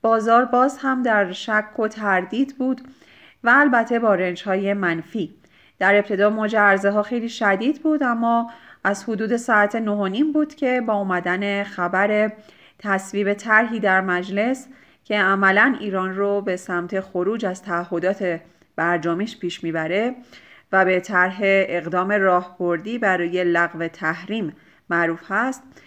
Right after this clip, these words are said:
وضعیت با-، بازار ما یه مقدار بهتر شد، تقاضا در بازار بیشتر شد و البته این طرح هنوز در شورای نگهبان به تصویب نرسیده.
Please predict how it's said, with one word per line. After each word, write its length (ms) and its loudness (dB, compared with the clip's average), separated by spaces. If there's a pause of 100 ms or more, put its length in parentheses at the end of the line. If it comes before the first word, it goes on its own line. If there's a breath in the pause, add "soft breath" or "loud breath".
(280 loud breath)
وضعیت 400 2
با-، 480 0
بازار 320 0
ما 200 -4
یه 100 -6
مقدار 300 -2
بهتر 480 -2
شد، 380 -8
تقاضا 380 -2
در 180 0
بازار 320 -4
بیشتر 460 -6
شد 300 -4 (580 loud breath)
و 80 0
البته 420 4
این 180 -2
طرح 400 0
هنوز 320 -4
در 240 0
شورای 380 -4
نگهبان 520 -4
به 80 -4
تصویب 580 -4 (360 loud breath)
نرسیده. 800 -2